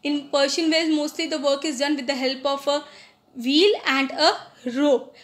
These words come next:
or with the help of, and in rihat it is worked by the animals. In desert regions, even the camel is used. Other methods are moat,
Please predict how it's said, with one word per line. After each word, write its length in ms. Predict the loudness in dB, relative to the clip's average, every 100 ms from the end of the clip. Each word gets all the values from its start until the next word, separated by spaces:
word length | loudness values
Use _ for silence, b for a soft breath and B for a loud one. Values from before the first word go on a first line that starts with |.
| B
or 120 | -2 -2
with 140 | 0
the 100 | 0
help 280 | 2 -2 -2
of, 220 | -2 -2
and 140 | -4
in 100 | -2
rihat 380 | -4 -2 0 0
it 80 | -4
is 120 | -8
worked 220 | -6 -6 0
by 140 | 0
the 240 | 0 -2 -6 -16 -2
animals. 520 | -2 0 -4 -6 -10 B B B
In 160 | 2
desert 320 | 4 4 2 0
regions, 340 | 0 -2 -4
even 360 | -4 -2 -2 -4
the 80 |
camel 420 | -2 0 2 0 0
is 260 | -2 -4
used. 360 | -4 -4 -4 -6
Other 220 | -4 0
methods 380 | 0 0 -4 -4
are 80 | -2
moat, 300 | -2 -2